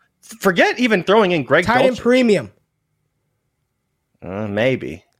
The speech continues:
Speaker 2: That, that's what
Speaker 1: Maybe.
Speaker 2: I'm saying
Speaker 1: Then
Speaker 2: here. Tight end premium,
Speaker 1: maybe.
Speaker 2: man.
Speaker 1: Not a premium, but it, but even still, what is,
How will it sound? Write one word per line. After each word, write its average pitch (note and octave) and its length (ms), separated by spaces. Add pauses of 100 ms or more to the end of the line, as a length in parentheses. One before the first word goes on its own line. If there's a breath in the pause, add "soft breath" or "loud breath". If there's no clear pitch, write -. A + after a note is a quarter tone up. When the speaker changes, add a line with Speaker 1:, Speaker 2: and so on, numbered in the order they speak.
(140)
Speaker 2:
That, C#4 180
that's D#4 200
what G4 80
Speaker 1:
Maybe. F4 40
Speaker 2:
I'm C4+ 100
saying - 280
Speaker 1:
Then G3 80
Speaker 2:
here. D#3+ 180
Tight C#4 280
end D4 160
premium, D#3 440
Speaker 1:
maybe. A#2+ 40
Speaker 2:
man. C#3 320 (500)
Speaker 1:
Not F#4+ 140
a F#3 60
premium, F3+ 600
but D4+ 180
it, F#4 140 (300 loud breath)
but E4+ 120
even F#4 260
still, G4 440
what B3+ 140
is, F#4+ 140